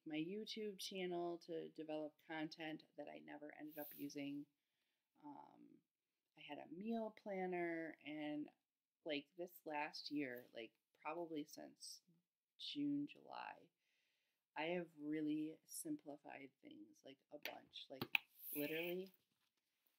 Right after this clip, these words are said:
these two are all I use. I don't have any extra planners. I went through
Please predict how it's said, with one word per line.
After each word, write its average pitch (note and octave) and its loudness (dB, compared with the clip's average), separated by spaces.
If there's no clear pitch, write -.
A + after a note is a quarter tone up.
these E3 0
two C#3+ -2
are - -14
all C#3 2
I D3 -2
use. C#3 -8
I C#3+ -8
don't D3 -4
have C#3+ -18
any D#3+ 2
extra D#3 -4
planners. B2 -8
I D3 2
went D3+ 4
through - -8